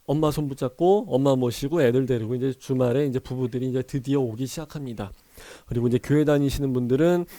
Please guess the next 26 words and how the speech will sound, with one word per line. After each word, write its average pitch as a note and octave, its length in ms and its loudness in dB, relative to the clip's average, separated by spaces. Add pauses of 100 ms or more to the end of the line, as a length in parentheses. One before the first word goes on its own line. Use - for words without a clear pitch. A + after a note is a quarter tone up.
(140)
점심 C#3 360 0
먹고 B2 360 0
오기도 B2+ 320 -4
하고 D#3+ 300 -6
그렇습니다. A#2 520 -6
교회 D#3 160 -4
안 C3 160 -2
다니시-, C#3+ 500 -2
안 C#3 140 -4
다니는 D3 320 0
분들은 C3 280 -4
좀 C#3+ 140 -4
일찍 C#3 220 -4
나오기도 B2 340 -2
하고, A#2 180 -2
이제 A2 140 -6
아침에 B2+ 540 -2 (560)
나오기도 A#2+ 400 -2
하고 A2 140 -2
이제 G#2+ 120 -4
그러죠. B2 480 2
자, C3 220 0 (560)
근데 F3+ 480 0 (1120)
이렇게 F#3+ 300 -2
해서 G3+ 160 0
이제 F3+ 500 -2